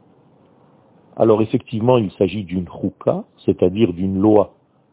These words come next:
que l'homme n'arrive pas à comprendre par sa logique.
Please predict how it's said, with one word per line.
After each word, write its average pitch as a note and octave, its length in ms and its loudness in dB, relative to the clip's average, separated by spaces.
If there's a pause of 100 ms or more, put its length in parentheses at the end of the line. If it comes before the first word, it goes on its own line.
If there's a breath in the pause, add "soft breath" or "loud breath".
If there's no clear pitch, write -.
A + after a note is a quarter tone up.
(480)
que - 100 0
l'homme F#2+ 440 2
n'arrive F2+ 340 -6
pas A#2+ 140 0
à G#2 60 -2
comprendre F#2 600 -6
par - 220 -6
sa - 60 -2
logique. F2+ 460 -4